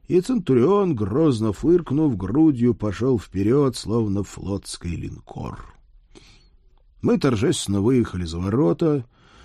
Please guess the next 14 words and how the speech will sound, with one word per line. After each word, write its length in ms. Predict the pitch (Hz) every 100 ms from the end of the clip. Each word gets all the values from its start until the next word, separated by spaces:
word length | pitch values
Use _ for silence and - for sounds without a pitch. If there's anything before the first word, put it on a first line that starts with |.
| -
они 300 | 90 127 185
со 160 | 127 120
скрипом 500 | - 123 147 117 107
закрылись 800 | 92 98 92 117 151 170 170 156
за 160 | 113
его 240 | 160 160 143
хвостом, 800 | 120 143 - 139 143 139 120 - _ - _ _ -
и 100 | 90
вот 240 | 104 -
тогда 600 | 95 90 95 127 156 139 - _ _ _
его 240 | - 101 131
величество 680 | 123 147 143 - - 117
четвероногий 760 | 123 127 107 113 113 139 120 120
друг-скотина-конь 1300 | 98 120 113 - 98 92 90 90 - 156 190 185